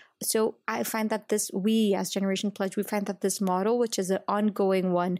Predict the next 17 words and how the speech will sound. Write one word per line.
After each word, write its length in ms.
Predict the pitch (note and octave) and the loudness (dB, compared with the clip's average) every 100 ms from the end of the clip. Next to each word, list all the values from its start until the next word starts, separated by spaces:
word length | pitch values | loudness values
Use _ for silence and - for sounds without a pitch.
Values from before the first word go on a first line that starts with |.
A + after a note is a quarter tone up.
| - | -6
so 160 | - - | -8 -2
you 220 | F#3 F#3 | 0 2
look, 420 | G3 A#3 A#3+ - | 2 2 -2 -4
you 80 | G#3 | -2
envision, 600 | F#3+ F3+ G3+ G#3 G3+ G3 | -2 0 0 0 2 0
you 80 | F#3 | 0
build, 420 | F3 G3 F#3+ F3+ - | 0 0 0 -4 -6
then 180 | G3 F#3+ | -4 -2
you 80 | |
look 300 | F#3+ G3 G#3+ | 0 0 0
again, 400 | G3+ F#3 F3+ F3+ | -2 0 0 0
you 80 | F#3 | -2
envision 440 | F#3 F3+ F#3 F#3 F3 | -2 -2 -2 -2 -4
and 140 | F3 | -4
you 80 | F#3+ | -4
build. 480 | F#3+ A3 G#3 F#3+ - - - - - - | 0 0 0 -2 -6 -12 -20 -20 -20 -6
This 340 | G3 A3 A#3 | 0 2 2